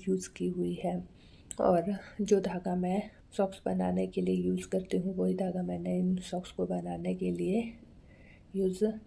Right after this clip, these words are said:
किया हुआ है। इसको बनाने के लिए मैंने ten number की needle use की हुई है। ये मैंने, जिनके पाँव का size पाँच छः number है, उनके लिए ये मैंने बनाए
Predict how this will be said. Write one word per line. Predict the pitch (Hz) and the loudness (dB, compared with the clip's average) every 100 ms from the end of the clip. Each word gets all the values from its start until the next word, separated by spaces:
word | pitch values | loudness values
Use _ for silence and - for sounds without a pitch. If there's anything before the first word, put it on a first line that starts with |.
| - | -4
किया | 190 | -2
हुआ | 185 175 175 | -2 -2 -2
है। | 180 185 180 180 - - - - - - - - | -2 -2 -4 -6 -12 -20 -18 -18 -20 -20 -10 0
इसको | 214 220 190 | 2 2 2
बनाने | 196 190 185 190 | 4 2 0 -2
के | 190 | -2
लिए | 180 190 | 0 0
मैंने | 185 185 135 - | -2 -2 -2 -2
ten | - | -2
number | 190 185 180 | -2 -2 -2
की | - | -2
needle | 185 185 190 180 | -2 0 2 2
use | 185 185 | 2 -2
की | - 185 | -4 -2
हुई | 185 180 | 0 0
है। | 175 185 190 - - - - - - | 0 2 0 -2 -12 -20 -20 -20 -2
ये | 190 196 | 2 2
मैंने, | 196 185 185 208 220 - - | 2 0 2 0 -2 -8 -6
जिनके | 196 202 196 190 | 2 2 2 -2
पाँव | 190 180 180 | 0 -2 0
का | 190 | -4
size | 180 185 190 190 | -2 2 2 2
पाँच | - 185 190 | -2 -4 -4
छः | - - | -4 -2
number | 180 180 | 0 -2
है, | 180 | -2
उनके | 180 95 92 | -2 -2 -2
लिए | 87 90 90 | -2 0 -2
ये | 90 90 | -2 -2
मैंने | 180 175 196 220 - - - - - | -4 -4 -4 -6 -12 -18 -20 -12 -2
बनाए | 175 175 185 185 | -2 0 -2 -2